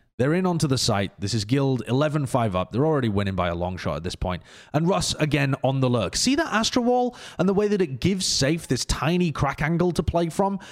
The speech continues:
Look at this tiny angle. He kills Magnum down here,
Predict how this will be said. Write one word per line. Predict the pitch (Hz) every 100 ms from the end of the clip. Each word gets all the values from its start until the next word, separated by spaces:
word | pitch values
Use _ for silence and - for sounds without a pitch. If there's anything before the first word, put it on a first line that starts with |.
| - -
Look | 269
at | 294
this | 302 269 -
tiny | - - 254 254 247
angle. | 240 233 160 143 - - -
He | 165 156
kills | - 254 233
Magnum | 190 180 202 220
down | 190 156
here, | 139 143 208